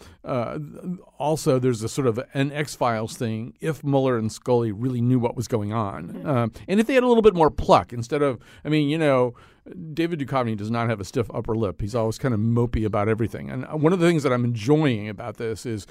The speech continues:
Speaker 1: it's about threats coming from distant corners of the galaxy. But there's this, I don't know, indefatigable, you know, "They'll always be in England" <laughs> quality.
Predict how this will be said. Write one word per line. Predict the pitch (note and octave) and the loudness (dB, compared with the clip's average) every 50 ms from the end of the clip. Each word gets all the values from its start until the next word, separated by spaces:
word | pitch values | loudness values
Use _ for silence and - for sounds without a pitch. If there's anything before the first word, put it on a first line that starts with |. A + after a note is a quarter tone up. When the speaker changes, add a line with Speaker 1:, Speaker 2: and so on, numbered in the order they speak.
| - A#2 - | -16 -12 -8
Speaker 1:
it's | - C#3 - | -8 -6 -4
about | D3+ C#3+ C#3+ C3+ C3+ - B2 | -2 0 0 0 0 -2 -8
threats | - - D3+ F3 F#3 F3+ - - - - - | -6 0 2 4 4 2 0 -6 -12 -12 -14
coming | - - E3 D#3+ D#3+ D#3 D3 C3+ | -6 -4 -2 -2 0 0 -2 -2
from | - C#3+ B2+ B2 B2+ B2 A2 G2+ - - G3+ C3 | -2 -2 -2 -2 -2 -4 -6 -10 -12 -12 -10 -4
distant | A#2+ C3+ B2 - - C#3+ C3+ A#2+ | -4 -4 -4 -4 -6 -6 -6 -2
corners | - D3 C#3 B2 B2 G#2+ | 0 2 2 2 0 -2
of | - | -4
the | A2+ | -4
galaxy. | A2 G#2 C3 C3+ C#3+ C#3+ C3+ A#2 - - A#2 G#2 - - - - - - - | -2 0 2 2 2 2 0 -2 -2 -4 -6 -8 -8 -12 -18 -20 -20 -2 0
But | - F3+ | 2 4
there's | E4 D#4+ E4 - | 4 2 2 2
this, | F4+ D#4+ - - - _ _ | -2 -4 -4 -6 -12 _ _
I | - C#3 E3 | -10 -8 -6
don't | F#3 A#3 C#4 D#4 | -4 -4 -4 -4
know, | C4+ A#3+ A3+ D#3 A#2 A2+ - - - - - - _ _ _ _ - | -2 0 0 0 -2 -2 -6 -12 -20 -20 -20 -20 _ _ _ _ -2
indefatigable, | A3 A#3+ B3+ C4 C4 A3 - - - G#3 G3 G3+ G3+ G3+ E3 C#3+ A#2+ A2+ A2+ G#2+ A2+ C3 - C3+ B2 - _ _ - _ _ _ | 0 2 2 4 4 2 0 0 -2 -2 0 2 0 2 2 2 2 2 2 0 0 -2 -6 -8 -12 -16 _ _ -20 _ _ _
you | - D#3+ D3+ | 0 2 2
know, | C#3+ | 4
"They'll | C#3+ C#3 C#3+ D3 | 4 4 4 4
always | D3+ D#3 E3 E3+ F3+ F3 D3+ - | 4 4 4 4 4 4 2 0
be | - F3 E3+ | -2 -2 0
in | D#3+ D#3 | 0 0
England" | D#3 D#3+ D#3+ E3 B2+ - B2+ A#2 - - D#3+ C#3 - | 2 2 2 0 0 0 -2 -4 -2 -2 -4 -2 -2
<laughs> | - - | 0 4
quality. | - F3 D3+ - - F#3 - - - D#3 - - | 4 4 4 4 2 -2 -2 0 -2 -2 -2 -4